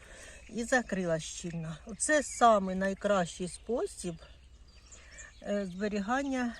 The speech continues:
капусти від білокрилки. От то листочки побиті, дуже великий град був,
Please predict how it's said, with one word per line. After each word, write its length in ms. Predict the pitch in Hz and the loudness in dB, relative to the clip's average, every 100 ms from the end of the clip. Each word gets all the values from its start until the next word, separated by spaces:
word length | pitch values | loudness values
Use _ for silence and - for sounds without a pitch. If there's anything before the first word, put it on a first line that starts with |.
| - | -6
капусти 460 | - 202 226 226 214 | 0 0 0 -4 -4
від 140 | 202 | -2
білокрилки. 640 | 190 202 196 190 180 160 - | 0 2 2 0 -4 -4 -2
От 160 | 208 - | -2 2
то 100 | 233 | 2
листочки 580 | 202 - 302 330 - 220 | 2 -2 -4 -4 -6 -2
побиті, 540 | 196 180 190 - 185 | -2 -2 -6 -4 -8
дуже 420 | 175 240 254 220 | -4 -6 -4 -4
великий 440 | 202 196 214 - 185 | -2 -2 -4 -2 -2
град 320 | 196 175 165 | 0 -2 -2
був, 240 | 160 160 | -8 -10